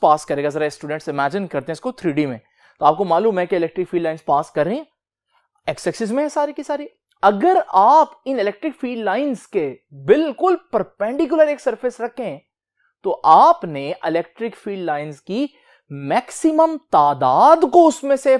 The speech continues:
पास करवाने की कोशिश की। क्योंकि जब आप किसी को परपेंडिकुलर रखेंगे सरफेस को,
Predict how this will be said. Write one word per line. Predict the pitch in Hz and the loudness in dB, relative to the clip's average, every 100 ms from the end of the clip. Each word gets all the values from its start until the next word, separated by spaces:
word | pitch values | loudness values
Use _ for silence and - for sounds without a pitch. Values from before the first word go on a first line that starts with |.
| 262 | 0
पास | 202 202 226 254 240 | 0 2 2 2 -2
करवाने | - 185 175 175 175 180 | -8 -6 -2 -2 -2 -6
की | 175 240 | -10 -10
कोशिश | 151 139 151 - | -10 -10 -12 -12
की। | 160 151 _ _ _ _ _ _ _ _ _ _ | -12 -12 _ _ _ _ _ _ _ _ _ _
क्योंकि | 147 139 | -8 -4
जब | 151 160 | 0 0
आप | 165 | 0
किसी | - 151 165 | -4 -6 -4
को | 180 | -6
परपेंडिकुलर | 156 147 185 220 277 302 226 | -6 -4 -2 -2 2 2 2
रखेंगे | 208 196 | -2 -8
सरफेस | 196 160 165 151 | -6 -6 -6 -2
को, | 220 | 0